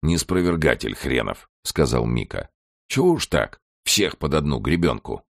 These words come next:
"Я ведь его и такого паршивца люблю, Микочка", также томно произнесла Пуси и повисла на шее у Альфреда. "Надеюсь", уже размягченно проговорил Альфред. "А то, что ты обещал дать мне в глаз",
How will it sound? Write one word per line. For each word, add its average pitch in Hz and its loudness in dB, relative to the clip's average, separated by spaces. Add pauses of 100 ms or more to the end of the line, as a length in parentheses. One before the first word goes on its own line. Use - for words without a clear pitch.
(800)
"Я 214 6
ведь 180 0
его 120 6
и 113 6
такого 113 2
паршивца - 0
люблю, 60 2
Микочка", 58 -2 (180)
также 60 2
томно 80 2
произнесла 60 0
Пуси 110 0 (220)
и - -2
повисла 67 0
на 64 2
шее 53 2
у 50 0
Альфреда. 50 -2 (600)
"Надеюсь", 117 4 (320)
уже 67 2
размягченно 58 0
проговорил 55 0
Альфред. 52 -2 (1400)
"А 131 4
то, 156 4
что 139 2
ты 131 4
обещал 104 2
дать 78 2
мне 76 0
в - -12
глаз", 147 2